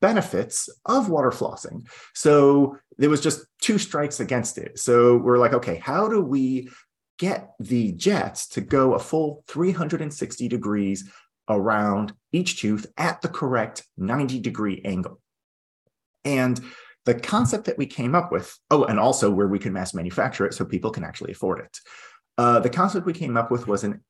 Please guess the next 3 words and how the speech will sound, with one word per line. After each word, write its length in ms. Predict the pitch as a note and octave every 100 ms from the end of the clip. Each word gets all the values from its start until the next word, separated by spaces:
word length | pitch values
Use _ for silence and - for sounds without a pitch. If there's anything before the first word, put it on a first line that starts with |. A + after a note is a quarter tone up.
| -
H-shaped 1200 | D#3+ F#3 F#3 - - _ _ - C3+ A#2+ A#2+ - - _ _
mouthpiece 600 | G2 A#2 A#2+ - G2 -
device. 540 | - F2+ E2+ - -